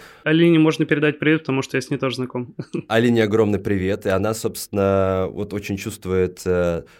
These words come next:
Speaker 2: то, как и что нужно делать с точки зрения менеджмента и какого-то движа с этой музыкой. У неё, кстати, есть, э, как раз, мне кажется, она, исходя из... Может быть, я, может быть, конечно, много на себя беру,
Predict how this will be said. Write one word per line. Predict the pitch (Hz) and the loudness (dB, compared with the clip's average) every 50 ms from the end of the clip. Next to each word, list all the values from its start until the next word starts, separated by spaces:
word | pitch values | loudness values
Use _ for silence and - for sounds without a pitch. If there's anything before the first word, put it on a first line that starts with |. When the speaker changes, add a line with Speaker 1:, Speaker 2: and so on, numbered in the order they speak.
| _ _ | _ _
Speaker 2:
то, | - 110 98 92 | 0 2 2 2
как | - - 110 104 95 - | 2 0 0 0 0 -2
и | 95 | -6
что | - - - 104 98 | -8 -6 -4 -2 -2
нужно | 95 98 92 - 98 90 | 0 -2 -2 -4 -6 -6
делать | 85 95 101 95 92 92 90 90 | -2 0 0 2 2 0 -2 -6
с | - - | -8 -10
точки | - 95 90 - - | -8 -8 -8 -8 -6
зрения | 90 95 92 90 90 | -4 -2 -2 0 0
менеджмента | 90 95 95 95 92 87 87 90 90 87 87 - 95 90 90 90 | 2 2 2 0 0 -2 -6 -6 -6 -6 -6 -6 -4 -2 -2 -2
и | 87 65 69 90 92 92 92 87 | -2 -4 -6 -6 -6 -6 -6 -6
какого-то | 95 90 - 98 95 92 90 90 - 90 87 85 - _ _ _ _ _ _ | -8 -8 -8 -6 -6 -6 -6 -6 -6 -6 -6 -6 -8 _ _ _ _ _ _
движа | - 90 87 98 98 104 104 98 95 98 92 92 - _ _ _ _ _ _ _ - | -10 -8 -4 -2 0 0 0 2 2 2 2 0 -2 _ _ _ _ _ _ _ -14
с | - - | -6 -2
этой | 113 101 87 101 | -2 0 0 0
музыкой. | 90 98 110 107 113 - - 104 98 95 95 95 - - | 0 2 0 0 -2 -2 -2 -2 -4 -4 -4 -8 -12 -8
У | 104 | -4
неё, | 101 101 98 95 95 | -2 0 0 0 -2
кстати, | - - - 98 92 98 | -2 -2 0 0 0 0
есть, | 98 98 98 98 98 - - - | -2 -2 -2 -2 -4 -6 -6 -4
э, | 98 92 90 90 90 90 87 87 87 87 85 80 - - - - | -2 0 0 2 2 0 0 0 0 -2 -2 -4 -6 -10 -10 -8
как | - 90 - | -6 -6 -4
раз, | 92 85 - | -6 -6 -6
мне | 95 92 | -6 -4
кажется, | - 101 90 90 85 - 90 | -2 -2 -2 -2 -2 -4 -4
она, | 87 90 90 90 | -2 -2 -2 -2
исходя | 87 - - 95 90 90 98 95 90 | -4 -4 -4 -4 -2 0 0 0 0
из... | 90 87 - - - - | -2 -4 -8 -10 -12 -10
Может | - 98 98 107 98 90 82 80 | -4 0 0 0 0 -2 -4 -8
быть, | 80 87 82 - - | -8 -10 -10 -10 -10
я, | 80 90 92 90 | -6 -4 -4 -2
может | 90 95 92 92 | -2 -4 -6 -6
быть, | - - | -6 -4
конечно, | - 90 87 87 - 90 82 | -4 -4 -4 -4 -6 -8 -4
много | 85 101 98 85 90 | -2 -2 -2 -2 -2
на | 87 85 | -4 -6
себя | - - 87 92 | -6 -6 -6 -4
беру, | 85 87 92 104 127 139 | -2 0 0 0 0 0